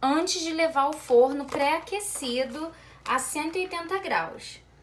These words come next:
tá? Então, ó, já vou aqui terminando de espalhar e já já vou colocar o meu forno pra pré-aquecer a cento e oitenta graus. Vou tampar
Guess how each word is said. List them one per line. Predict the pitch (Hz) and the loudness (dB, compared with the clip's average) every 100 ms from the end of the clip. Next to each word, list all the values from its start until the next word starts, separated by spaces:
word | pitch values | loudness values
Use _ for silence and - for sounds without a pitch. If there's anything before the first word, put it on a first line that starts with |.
| - - - | -20 -20 -16
tá? | - 202 262 269 | -8 -6 -6 -8
Então, | 214 202 214 214 | -12 -10 -8 -4
ó, | 202 | -4
já | 185 196 | -4 -8
vou | 185 190 | -6 -8
aqui | 214 - 202 | -8 -10 -16
terminando | 202 208 202 196 190 185 | -12 -10 -10 -8 -10 -12
de | 190 | -12
espalhar | - 202 202 196 190 214 269 311 - - - - | -6 -4 -2 0 0 0 -2 -6 -12 -14 -18 -10
e | 220 | -6
já | 233 254 285 | 2 2 4
já | 269 254 | 2 2
vou | 277 | 0
colocar | 277 269 - 247 247 | -4 -4 -2 -2 0
o | |
meu | 254 254 277 | 0 -2 -4
forno | - 226 226 233 262 285 - - - - - - | -6 -4 -4 -4 -8 -10 -14 -20 -20 -20 -12 -2
pra | 240 254 | 2 2
pré-aquecer | - 247 240 247 277 285 - 247 | 0 -2 -2 -2 -4 -2 -2 -2
a | 254 | -2
cento | 254 254 254 | -2 -4 -4
e | |
oitenta | 285 277 262 294 | -6 -8 -8 -8
graus. | 285 - - - - - - - | -6 -8 -10 -16 -18 -20 -20 -2
Vou | 220 | -2
tampar | 220 226 226 240 208 214 269 | 2 0 0 -2 -2 -2 -6